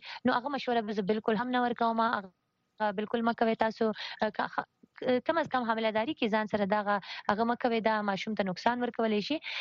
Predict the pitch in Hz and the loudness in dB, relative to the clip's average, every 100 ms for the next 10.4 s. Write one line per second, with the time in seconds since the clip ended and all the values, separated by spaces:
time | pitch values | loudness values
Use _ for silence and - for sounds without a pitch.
0 | - - 247 254 247 - 262 _ _ _ | -2 2 2 2 -4 -10 -18 _ _ _
1 | _ _ _ _ 254 277 320 330 285 269 | _ _ _ _ -8 -2 -2 -2 0 0
2 | 262 247 220 262 262 247 226 247 247 233 | -2 -6 -2 0 0 0 0 0 0 0
3 | 254 254 - 240 233 247 277 262 254 302 | 0 -2 0 2 2 0 -4 -8 -6 -4
4 | 294 - 277 - 277 269 208 381 240 247 | -2 -2 -4 0 2 2 2 0 2 0
5 | 247 247 220 220 214 214 214 285 254 202 | 0 0 -2 0 0 -2 0 0 2 0
6 | - - 220 226 226 233 - 233 240 240 | -4 -6 -2 0 0 -2 -2 0 0 2
7 | 233 220 196 240 247 214 208 214 214 196 | 0 0 0 -2 0 -4 -2 -2 -2 -2
8 | 214 208 208 214 208 196 208 196 190 - | -2 0 0 2 2 2 0 -2 -4 -16
9 | - _ _ _ _ _ 240 220 220 214 | -20 _ _ _ _ _ -2 0 0 2
10 | 208 196 208 202 | 0 0 0 0